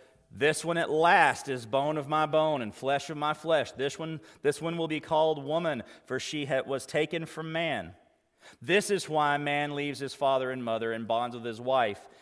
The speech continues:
and they become one flesh. Uh, this is the first dad joke in the, in, in all of world, because the word for man is ish, and the one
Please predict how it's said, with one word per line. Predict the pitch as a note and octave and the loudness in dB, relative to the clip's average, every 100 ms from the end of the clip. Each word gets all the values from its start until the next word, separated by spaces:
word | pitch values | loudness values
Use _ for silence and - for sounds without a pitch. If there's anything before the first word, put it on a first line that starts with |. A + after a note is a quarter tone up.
| - - | -18 -4
and | B2 A#2 | -2 2
they | A#2+ C3 | 0 0
become | C3 - B2+ A2 A2 A2 - - | -4 -6 -4 -2 -4 -6 -14 -10
one | A#2 B2+ B2 | -2 -2 -2
flesh. | - C3 A2+ E2+ - - - - | -4 0 0 0 -8 -18 -20 -8
Uh, | - A2 G#2 G2 F#2+ - - | -2 2 4 2 -2 -10 -16
this | A2+ A#2+ | -12 -10
is | |
the | B2+ | -12
first | - C3+ B2+ A#2 | -4 -4 -4 -2
dad | C3 C3 A2 | 0 0 -2
joke | G#2 F2 - - _ _ _ _ - | -8 -8 -10 -20 _ _ _ _ -14
in | A2+ | -10
the, | A2+ - | -10 -12
in, | A#2 G#2+ A2 | -14 -12 -12
in | - A2 | -10 -8
all | G2 A2 A#2+ | -4 -2 -4
of | A#2 | -6
world, | B2+ B2 F2+ F2 _ _ _ _ | -6 -4 -6 -10 _ _ _ _
because | A#2+ C#3+ A#2+ A2 | 0 4 4 2
the | B2+ | -4
word | A2+ B2 B2 | 0 0 0
for | B2+ A#2 | -4 -4
man | A#2 C3 C3+ | -2 -2 -4
is | A2 - | -6 -8
ish, | B2 D#3 - - - _ _ _ _ _ _ | -8 -6 -6 -8 -14 _ _ _ _ _ _
and | A#2 B2 A#2+ A#2 - - _ | -2 0 -2 -8 -10 -20 _
the | A2+ A2 G#2+ - | -8 -6 -6 -8
one | A2 A#2 A#2+ | -6 -6 -6